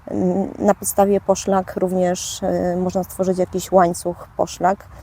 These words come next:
Coraz więcej osób także myśli, że, e, pani Beata tego dnia po prostu wróciła do domu i z tego domu, e, już nie wyszła. Więc, e, śledczy może założą w końcu jakąś jedną z teorii, wersji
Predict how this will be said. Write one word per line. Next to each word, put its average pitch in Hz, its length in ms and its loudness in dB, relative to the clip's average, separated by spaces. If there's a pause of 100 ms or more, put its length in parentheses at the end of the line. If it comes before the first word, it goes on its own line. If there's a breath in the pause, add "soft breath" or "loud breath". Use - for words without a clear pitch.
Coraz 196 280 2
więcej 190 300 2
osób 180 300 -4
także 175 340 -2
myśli, 175 400 -4
że, 175 320 -2 (340 loud breath)
e, - 220 2
pani 180 300 2
Beata 170 640 0
tego 180 220 0
dnia 175 240 0
po 175 120 -2
prostu - 320 -6
wróciła 175 400 -4
do 180 100 6
domu 170 400 0 (400 loud breath)
i 175 120 0
z - 100 -10
tego 175 220 2
domu, 175 440 2 (180)
e, 170 60 -2 (460)
już 175 280 -2
nie 180 100 0
wyszła. 170 520 0 (600 loud breath)
Więc, 185 500 0
e, - 60 0 (1200)
śledczy 202 440 2
może 190 240 0
założą 180 720 0
w - 100 -16
końcu 180 280 -6
jakąś 180 380 -4
jedną 175 260 -2
z - 80 -10
teorii, 170 600 0
wersji 175 580 0